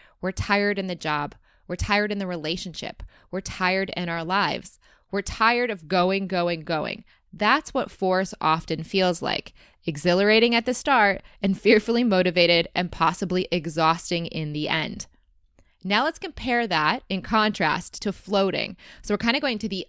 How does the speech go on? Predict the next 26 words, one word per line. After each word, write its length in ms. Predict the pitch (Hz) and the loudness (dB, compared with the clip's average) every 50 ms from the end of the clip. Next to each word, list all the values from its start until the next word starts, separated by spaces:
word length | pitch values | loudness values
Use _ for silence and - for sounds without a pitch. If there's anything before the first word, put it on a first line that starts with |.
| _ - | _ 0
other 280 | 240 240 247 247 247 | 2 2 4 2 2
end 200 | 233 - 208 208 | 2 2 0 0
of 80 | 202 180 | -2 -2
the 80 | 190 190 | -4 -4
spectrum. 540 | - - 175 170 - - 147 127 113 170 - - - - _ - | -2 -2 -4 -2 -2 -4 -6 -6 -6 -8 -12 -18 -20 -16 _ -4
And 220 | 185 190 190 202 | -2 -2 0 0
this 220 | 233 277 302 - 349 | 0 -2 -2 -4 -6
is 180 | 339 294 233 | -6 -6 -6
what 280 | 208 175 180 170 165 - | -4 0 0 0 0 0
Heather 360 | - - 233 220 208 226 214 | -4 -4 -2 -2 0 0 -2
had 160 | 208 196 190 - | -2 -4 -4 -2
asked 280 | - 170 165 170 - - | 0 0 0 0 -2 -8
me 100 | 175 170 | -10 -10
about 300 | 160 - 156 156 143 - | -6 -4 -4 -4 -4 -4
with 140 | 156 - - | -8 -10 -10
her 120 | 175 160 | -12 -14
friend. 460 | - - - 180 - - - - - - - - - - | -12 -10 -6 -6 -6 -6 -8 -10 -14 -20 -20 -20 -20 -20
So 140 | - - 190 | -14 -6 -4
this 160 | 202 220 - | -4 -2 -2
is 100 | 262 226 | -2 -4
what 80 | 247 190 | -4 -4
we're 80 | 208 | -2
gonna 160 | 196 202 190 | -4 -4 -4
get 160 | 170 175 165 165 | -2 -2 -4 -4
into 240 | 160 165 - - | -6 -8 -8 -8
now. 300 | 165 151 - - - 170 | -6 -4 -4 -4 -6 -8